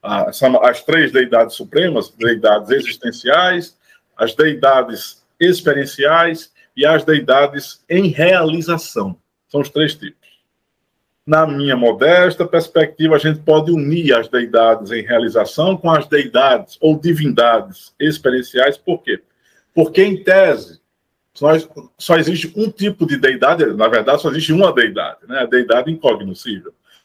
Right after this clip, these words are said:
Todas as outras divindades que surgem no panorama do multiverso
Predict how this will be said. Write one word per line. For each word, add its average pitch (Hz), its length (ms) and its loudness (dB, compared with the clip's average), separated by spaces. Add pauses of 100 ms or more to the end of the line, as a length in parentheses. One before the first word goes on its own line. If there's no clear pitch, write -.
(260)
Todas 214 640 4
as 165 260 0
outras 175 460 2
divindades 139 800 0
que 165 100 -10
surgem 147 640 -6 (340)
no 143 140 -4
panorama 127 720 0 (480)
do 208 140 4
multiverso 156 720 -2